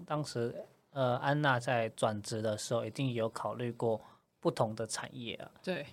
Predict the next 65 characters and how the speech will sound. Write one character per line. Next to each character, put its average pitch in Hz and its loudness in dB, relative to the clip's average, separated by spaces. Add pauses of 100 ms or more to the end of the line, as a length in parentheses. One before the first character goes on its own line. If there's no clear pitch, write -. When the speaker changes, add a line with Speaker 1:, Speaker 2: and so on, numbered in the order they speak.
(180)
Speaker 1:
那 208 10
我 147 12
就 156 8
在 143 12
想 104 4
说， 110 2
因 165 4
为 127 8 (340)
其 156 2
实， 143 2
嗯， 127 -10
有 127 2
些 180 4
人 156 8
会 156 6
不 160 0
敢 117 0
加 117 2
入 117 4
币 113 -2
圈， 110 -2
那 120 0
他 131 2
相 131 2
信， 127 0 (380)
相 151 4
信 147 4
币 156 2
圈 131 4
对 147 8
安 139 4
娜 135 4
来 110 2
讲， 104 -2
可 117 -4
能 110 0
就 127 2
是 123 0
一 120 0
个， 110 0
现 - 2
在 131 6
已 120 0
经 117 -2
进 120 0
来， - -6
就 131 -4
是 135 -2
也 123 -4
是 123 -2
一 131 2
个 117 2
选 - -6
择 - -16
之 - -10
一。 151 -18 (500)
那 156 0
好 170 12
奇 127 2
说， 131 6
当 147 6
时 - -4
促 143 2
使 120 -2
你 104 -6